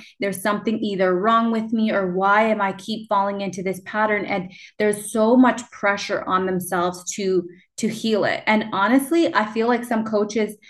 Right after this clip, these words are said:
we get trapped in that as well. Like, it is our responsibility to help these people move through this. But what I loved what you said was that it may not be their time to move through it. They may not be ready to, and that's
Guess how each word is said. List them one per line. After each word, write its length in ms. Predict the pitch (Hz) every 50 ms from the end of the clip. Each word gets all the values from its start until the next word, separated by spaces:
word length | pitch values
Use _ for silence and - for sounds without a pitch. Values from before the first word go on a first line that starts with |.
| - - _
we 240 | - 190 214 220 220
get 180 | 220 226 - -
trapped 380 | - - 208 185 196 196 -
in 140 | - 196 185
that 220 | 196 190 185 185 196
as 140 | 185 180
well. 200 | 175 202 208 214
Like, 200 | 196 175 175 175
it 120 | 175 202 202
is 160 | 202 185 208
our 340 | 196 185 185 185 190 185 175
responsibility 1400 | 180 185 180 - - - - 190 180 180 180 - 180 165 - - - 202 220 247 254 233 202 185 190 190 190 190 185
to 120 | - 208 190
help 420 | 180 - - 202 196 214 208 -
these 200 | - 196 190 185
people 420 | - - 196 190 185 190 185 180 185
move 240 | 185 185 185 180
through 220 | - - 254 285 285
this. 240 | 254 233 226 226 - - - - - - - - -
But 100 | 202 196
what 140 | 220 214
I 60 | 208 208
loved 260 | 208 208 220 233 262
what 120 | 233 -
you 140 | 214 196 -
said 300 | - 240 233 233 214 196
was 160 | 202 196 -
that 240 | 208 202 - - - - - - - _ _ _ _ _ _ _ _ _ _
it 180 | - 277 294 -
may 160 | 262 285 285
not 260 | 262 269 262 254 262
be 140 | - 262 254
their 180 | 247 247 240 240
time 360 | 233 - - 240 262 285 285
to 140 | 285 - 277
move 340 | 262 254 240 214 226 - -
through 220 | - 196 185 180
it. 240 | - - - - - - _ _ _ -
They 120 | 233 254
may 160 | 262 262 262 262
not 220 | 262 247 247 240
be 160 | 247 226 220
ready 400 | 196 190 202 202 220 233 254 240
to, 260 | 247 - - 208 190
and 220 | - - 190 185 196
that's 240 | 208 214 214 214